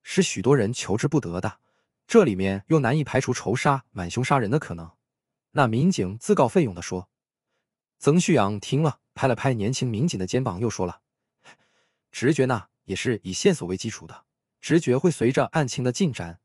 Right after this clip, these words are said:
而增强或者减弱，这就要看你得到的线索了。啊，你得到的线索是增强你的直觉呢，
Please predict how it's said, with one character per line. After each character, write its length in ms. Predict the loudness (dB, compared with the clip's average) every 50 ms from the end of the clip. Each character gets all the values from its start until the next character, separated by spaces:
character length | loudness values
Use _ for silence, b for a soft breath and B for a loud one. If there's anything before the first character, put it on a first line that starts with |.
| _
而 180 | _ -6 -4 -4
增 220 | -2 -2 -2 -2
强 300 | -2 -4 -6 -6 -8 -8 -12 _
或 180 | _ -2 -2 -2
者 140 | -2 -4
减 160 | -6 -6 -12 -8
弱， 240 | -6 -6 -6 -6 _ _ _ _ _ _ _ _ _ _ _ _
这 160 | 0 2 4
就 80 | 4 4
要 100 | 4 4
看 240 | 2 0 -2 -2 -2
你 120 | -4 -6
得 180 | -4 -2 2 2
到 100 | 2 2
的 80 | 2
线 140 | 0 -2 -4
索 180 | -4 -6 -12 -18
了。 180 | -20 -20 -20 _ _ _ _ _ _ _ _ _
啊， 280 | -4 -4 -4 -4 -8 _ _ _ _ _
你 220 | -6 -2 -2 -2 0
得 140 | 2 4 4
到 100 | 6 6
的 80 | 4
线 200 | 4 2 2 0
索 280 | 0 -4 -10 -14 -16 _ _
是 240 | -4 -2 -2 -2
增 260 | 0 0 2 2 2 2
强 320 | 0 -2 -2 -2 -2 -4
你 80 | -4 -4
的 80 | -6
直 160 | -6 -6 -6
觉 160 | -6 -4 -6 -6
呢， 140 | -6 -8